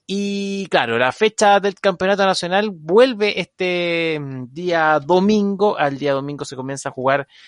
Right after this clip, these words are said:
el, eh, campeonato nacional y vamos a repasar, eh, la programación porque además hay árbitros confirmados para cada uno de los compromisos.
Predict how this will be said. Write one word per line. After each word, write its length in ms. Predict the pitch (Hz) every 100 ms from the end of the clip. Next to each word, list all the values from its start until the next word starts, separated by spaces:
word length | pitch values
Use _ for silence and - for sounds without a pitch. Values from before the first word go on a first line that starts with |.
| _ _ -
el, 220 | 160 165
eh, 420 | 165 156 151 147
campeonato 920 | 156 156 151 151 160 165 160 156 151 143
nacional 600 | 151 180 - 165 156 226
y 80 | 202
vamos 260 | 196 220
a 80 | 175
repasar, 560 | 139 - 110 - 170 196 - - _
eh, 400 | - 123 120 113 113
la 200 | 151 185
programación 720 | 180 165 180 175 - 190 202
porque 280 | 170 147 139
además 400 | 123 131 180 143
hay 160 | 127
árbitros 420 | 180 185 151 143 -
confirmados 1000 | 208 214 - 160 151 190 214 214 - - _ _ _ _
para 360 | 185 214 208 -
cada 340 | - 214 196
uno 260 | 202 214 202
de 80 | 190
los 120 | 180
compromisos. 720 | 202 196 - 180 143 117 117